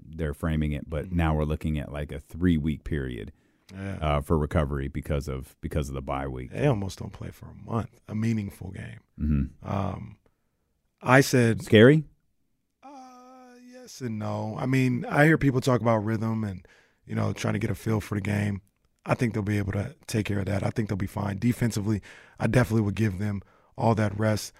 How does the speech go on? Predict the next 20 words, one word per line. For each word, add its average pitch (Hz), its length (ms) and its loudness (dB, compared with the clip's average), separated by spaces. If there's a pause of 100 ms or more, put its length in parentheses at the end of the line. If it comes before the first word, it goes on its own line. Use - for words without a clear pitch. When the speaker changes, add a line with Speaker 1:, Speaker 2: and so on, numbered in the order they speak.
(140)
Speaker 2:
A 127 80 2
lot 143 200 8
of 127 40 2
people 127 280 4
are 123 80 4
saying 117 480 2 (200)
some 139 240 2
of 135 60 8
these 117 160 4
guys 113 320 2
might 127 300 0
have 113 100 2
to - 80 -6
play 117 240 -2
just 107 240 -6
'cause 101 160 -4
that's 110 200 -4
the 101 100 -8
nature 107 440 -4
of 98 360 -8